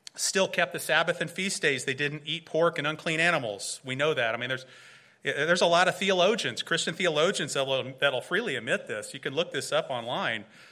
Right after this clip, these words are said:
Um, it's all over the place. Um, as Christianity grew and changed, many of these Torah practices were removed and replaced with traditions from Rome and various other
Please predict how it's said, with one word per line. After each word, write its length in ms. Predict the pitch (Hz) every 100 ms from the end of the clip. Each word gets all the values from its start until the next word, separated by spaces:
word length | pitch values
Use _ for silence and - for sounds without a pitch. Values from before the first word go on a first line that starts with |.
| - -
Um, 240 | 123 110 104
it's 160 | -
all 160 | 175 156
over 160 | 175
the 80 | 135
place. 600 | 123 113 104 101 - - _ _ _ -
Um, 380 | 123 107 101 90 _ _ _ _ _ _ _ _ _ _ _ _ _ _ _ - - -
as 160 | 139 127
Christianity 580 | 185 - 190 190 160 143
grew 380 | 131 170 190
and 100 | 147
changed, 440 | 127 180 175 165 151
many 220 | 156 180
of 80 | 151
these 200 | 151 -
Torah 500 | - 175 170 135 110 - - -
practices 1120 | - 151 165 - 156 - 131 98 - - - _ _ _ _ -
were 100 | 135
removed 500 | 135 127 165 135 123
and 80 |
replaced 480 | 117 - 160 160 -
with 140 | 131 -
traditions 640 | - 156 160 - 113 101
from 180 | - 117
Rome 300 | 135 160 139
and 100 | 117
various 340 | 139 139 135
other 340 | 143 147 127